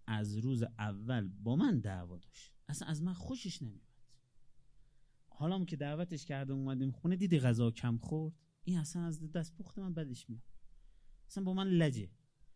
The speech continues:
نمیدونم چی شد که اصلاً اومد خواستگاری ما با این وقت خورد که با من داره. حالا امروز آمده خانهٔ شما، غذا کم خورده، ممکنه سیر بوده، ممکنه غذا واسهش نمیدونم خوب نبوده یا هر علت دیگری.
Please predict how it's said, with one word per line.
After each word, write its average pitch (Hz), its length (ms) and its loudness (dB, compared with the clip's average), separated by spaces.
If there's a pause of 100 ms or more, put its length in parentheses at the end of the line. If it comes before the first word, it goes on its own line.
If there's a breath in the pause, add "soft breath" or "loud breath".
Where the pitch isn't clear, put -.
(200)
نمیدونم 190 300 6
چی 180 160 2
شد 160 180 2
که 160 140 2
اصلاً 147 200 2
اومد 160 200 6
خواستگاری 139 580 4
ما 147 160 4
با 123 120 6
این 117 120 6
وقت 110 240 2
خورد 113 240 2
که 117 100 0
با 107 100 2
من 101 180 0
داره. 110 200 -6 (600)
حالا 233 200 6
امروز 220 420 8
آمده 208 320 2
خانهٔ 196 300 -2
شما، 214 240 -4
غذا 208 260 0
کم 330 300 2 (120)
خورده، 143 560 4
ممکنه 165 420 2
سیر 196 480 4
بوده، 175 400 2
ممکنه 160 680 4 (680 loud breath)
غذا 143 360 6
واسهش 156 480 0
نمیدونم 147 540 0
خوب 185 440 -2
نبوده 165 320 -4
یا 165 120 2
هر 240 300 2
علت 226 400 4
دیگری. 208 760 6